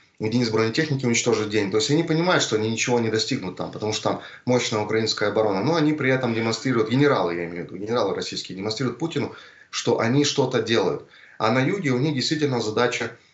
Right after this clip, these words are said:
время затянуть и не дать Украине начать щи-, сейчас до зимы контрнаступление, а потом, возможно, протянуть где-то на весну,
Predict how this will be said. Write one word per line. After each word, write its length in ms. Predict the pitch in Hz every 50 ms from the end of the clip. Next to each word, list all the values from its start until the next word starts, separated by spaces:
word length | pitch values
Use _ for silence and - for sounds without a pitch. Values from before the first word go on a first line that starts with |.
| _ _ _
время 340 | - 113 143 143 135 123 113
затянуть 540 | 110 120 117 - 135 135 156 160 160 - - 123
и 60 | 131
не 140 | 139 131 127
дать 260 | 113 123 123 127 120 -
Украине 640 | 107 - - 113 113 127 131 123 120 117 104 - - - - - _
начать 340 | - 123 123 127 131 - -
щи-, 200 | - - 123 -
сейчас 540 | - - 120 117 - 135 110 95 - - -
до 280 | 98 95 101 120 117
зимы 400 | 107 98 110 117 123 120 110 90
контрнаступление, 800 | 80 - 107 110 107 - 95 - - - - 127 143 147 143 120
а 40 | 98
потом, 260 | - 110 - - 123
возможно, 360 | 117 110 107 120 123 92 107 107
протянуть 420 | - 104 101 107 123 120 113 104
где-то 240 | 98 113 107 107 98
на 80 | 101
весну, 500 | 107 110 117 113 - 147 151 147 143 143